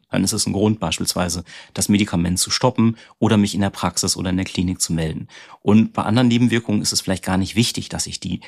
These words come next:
tatsächlich bis im Detail im Kopf habe und dementsprechend kann man die auch ausblenden. Und das wäre auch was, was man in Aufklärungsgesprächen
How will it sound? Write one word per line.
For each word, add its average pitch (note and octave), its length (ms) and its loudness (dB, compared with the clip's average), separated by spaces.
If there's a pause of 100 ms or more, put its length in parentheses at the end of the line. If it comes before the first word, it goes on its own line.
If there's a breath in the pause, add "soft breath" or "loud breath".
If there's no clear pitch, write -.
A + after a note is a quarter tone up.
(160 loud breath)
tatsächlich F#2+ 580 -2
bis G#2 180 0
im G2+ 100 2
Detail F2+ 360 -2
im F#2 180 -2
Kopf - 260 -6
habe A2 240 0 (280 loud breath)
und F2+ 140 -2
dementsprechend G2+ 540 2
kann F#2 140 0
man F#2 100 2
die G2 140 -4
auch F#2+ 160 -4
ausblenden. - 540 -2
Und - 200 -4 (240 loud breath)
das - 180 -2
wäre A#2+ 200 4
auch - 180 -2
was, A2+ 140 0
was A2+ 160 -2
man G#2+ 100 4
in G2 100 2
Aufklärungsgesprächen - 1080 -6